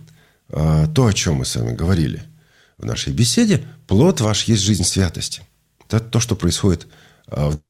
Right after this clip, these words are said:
нашей жизни, то, как Бог нас меняет. И дальше двадцать третий стих. "Ибо возмездие", или можно переводить и расплата,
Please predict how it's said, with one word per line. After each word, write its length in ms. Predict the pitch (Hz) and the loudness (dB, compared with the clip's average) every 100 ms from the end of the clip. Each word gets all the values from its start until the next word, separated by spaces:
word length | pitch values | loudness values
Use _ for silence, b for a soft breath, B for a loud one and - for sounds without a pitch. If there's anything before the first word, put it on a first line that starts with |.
| - | 0
нашей 280 | 104 - 82 | 0 2 -2
жизни, 220 | 71 117 | -2 -2
то, 140 | 117 | -4
как 140 | 90 71 | -4 -4
Бог 180 | 78 | -4
нас 180 | 73 - | -4 -4
меняет. 340 | 69 65 53 - B B B B B | -2 -2 -4 -12 B B B B B
И 60 | 69 | 0
дальше 300 | - - 87 | 2 2 0
двадцать 340 | 98 98 - | -2 -2 -2
третий 260 | 87 78 62 | -2 -2 -4
стих. 320 | - - - - _ B B B | -4 -8 -10 -20 _ B B B
"Ибо 360 | 78 78 78 71 | -2 2 2 0
возмездие", 880 | 78 92 78 104 101 - - 50 - | 0 2 4 6 6 2 -4 -8 -8
или 200 | - 78 | -6 -2
можно 260 | 71 76 - | 0 0 -2
переводить 380 | - 67 62 - | -4 -4 -6 -6
и 60 | |
расплата, 680 | - - - - 90 - - | -4 -4 -4 0 0 0 -6